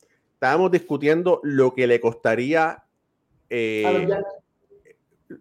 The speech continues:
Speaker 1: a los Yankees firmar a Snell, ¿verdad? Hipotéticamente estamos hablando de que, bueno, p-,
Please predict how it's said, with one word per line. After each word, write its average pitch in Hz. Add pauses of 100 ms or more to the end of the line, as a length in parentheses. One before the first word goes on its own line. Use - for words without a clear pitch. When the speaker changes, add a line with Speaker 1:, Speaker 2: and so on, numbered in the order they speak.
(100)
Speaker 1:
a 120
los 123
Yankees 139
firmar 110
a 139
Snell, 90 (200)
¿verdad? 110 (540)
Hipotéticamente 135
estamos 120
hablando 139
de 113
que, 107 (220)
bueno, 135
p-, -